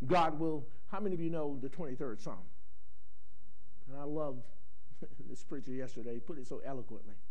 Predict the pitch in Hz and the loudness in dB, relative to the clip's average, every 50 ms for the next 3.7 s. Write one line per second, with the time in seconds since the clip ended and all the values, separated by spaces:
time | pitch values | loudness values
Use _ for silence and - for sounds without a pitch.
0 | - - - - - - - - - - - - - - - - - - 180 156 | 0 0 0 0 0 0 0 0 0 0 0 0 0 0 0 -2 -2 -2 0 0
1 | 160 160 160 156 147 139 135 113 139 143 139 127 120 - - - - - - - | 0 0 0 0 0 -2 -2 -2 0 0 0 0 0 0 0 0 0 0 0 -2
2 | - 135 147 147 139 143 135 131 135 127 127 120 - - 156 143 151 147 135 - | 0 0 0 0 0 0 0 0 0 0 0 0 0 0 0 0 0 0 0 0
3 | 139 139 135 131 - 127 127 123 - - 120 110 104 - | 0 0 0 0 0 0 0 0 0 0 0 0 0 0